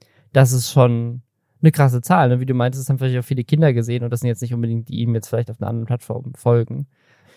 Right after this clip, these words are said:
Zu dem Bann auf Instagram hieß es, dass er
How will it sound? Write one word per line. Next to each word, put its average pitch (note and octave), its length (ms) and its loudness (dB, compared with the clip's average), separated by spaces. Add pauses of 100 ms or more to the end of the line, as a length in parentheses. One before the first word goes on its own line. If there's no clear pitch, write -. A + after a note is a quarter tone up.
Zu - 180 4
dem D#3 200 6
Bann F#3+ 240 4
auf E3 100 0
Instagram D3 420 0
hieß D3 220 2
es, D#3+ 140 -8
dass C3+ 240 0
er C3+ 440 0